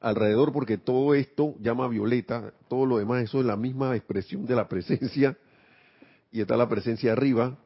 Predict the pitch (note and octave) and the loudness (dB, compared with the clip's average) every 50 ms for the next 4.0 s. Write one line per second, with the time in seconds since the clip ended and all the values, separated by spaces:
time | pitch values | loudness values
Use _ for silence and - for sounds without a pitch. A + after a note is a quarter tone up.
0 | _ _ - A2+ G2+ G#2+ A2+ A#2 A#2+ B2 A#2+ A#2 B2 B2+ B2+ B2 A#2 A#2+ C3 C3 | _ _ -10 -6 -4 -2 0 0 2 2 0 0 0 2 2 4 4 4 4 2
1 | C3 C3+ B2 A2 G2+ A2 B2+ C3 B2+ - - B2 A#2 A2 B2 B2+ B2+ - - B2 | 2 0 -2 -4 -2 0 0 -2 -2 -4 -8 -10 -8 -4 -4 -4 -4 -6 -8 -10
2 | A2 A2 B2 C3 B2 - - _ _ _ _ _ - - - - - - _ _ | -6 -4 -2 -2 -2 -4 -8 _ _ _ _ _ -20 -20 -20 -20 -20 -20 _ _
3 | _ _ _ _ _ - B2+ A#2+ A#2 A2+ A2 G#2 - - B2 A#2 A2+ G#2 E2+ - | _ _ _ _ _ -4 -2 0 0 0 0 -4 -4 -2 0 0 0 -2 -4 -8